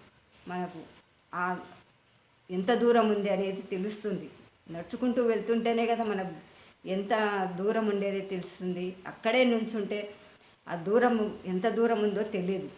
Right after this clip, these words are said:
కాబట్టి ప్రతి ఒక్కరూ ఈ స్వతంత్రం వచ్చింది అని మన, మన వంతు ప్రకారము మన జెండాని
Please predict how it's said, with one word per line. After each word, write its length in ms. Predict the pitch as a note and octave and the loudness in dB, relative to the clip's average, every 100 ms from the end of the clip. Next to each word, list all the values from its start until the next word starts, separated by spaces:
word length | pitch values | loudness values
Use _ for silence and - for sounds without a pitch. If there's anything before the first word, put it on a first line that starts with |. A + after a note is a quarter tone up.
| - - _ _ _ | -20 -20 _ _ _
కాబట్టి 480 | F3+ D#3+ E3+ G#3 G#3+ - - - - - - | -8 -6 -6 -8 -10 -14 -20 -20 -20 -14 -8
ప్రతి 240 | F3 G#3+ | -4 -2
ఒక్కరూ 540 | G3+ G3+ B3+ B3+ A3 - - - - - - | -2 2 4 4 2 -2 -8 -12 -12 -12 -8
ఈ 260 | G3 G#3 G3+ | -4 0 0
స్వతంత్రం 800 | F#3 - F3 G3+ A3 A3 A3 F#3 - - - - - - - - - - F3 | -2 -2 -2 2 2 2 0 -2 -8 -18 -20 -20 -20 -20 -20 -20 -20 -16 -14
వచ్చింది 400 | F3+ - G#3+ G#3 | -10 -4 0 2
అని 280 | F#3 F#3+ F#3+ - - _ _ _ _ _ | 0 -2 -6 -14 -20 _ _ _ _ _
మన, 400 | D3+ F#3 G#3 G3 - - - _ _ _ _ _ _ _ _ _ _ _ _ _ - | -4 0 2 0 -2 -16 -20 _ _ _ _ _ _ _ _ _ _ _ _ _ -8
మన 240 | F#3 G3+ | -2 2
వంతు 280 | A3 A3 A3+ | 2 2 0
ప్రకారము 840 | - A3 G#3 G3 F#3+ F#3 F3+ F3+ - - _ _ _ _ | 2 2 2 2 2 2 0 -4 -8 -20 _ _ _ _
మన 240 | E3+ F3+ F#3 | -10 -6 -4
జెండాని 680 | F3+ F#3 F#3 G#3 G#3 F3+ | -2 0 2 2 0 -2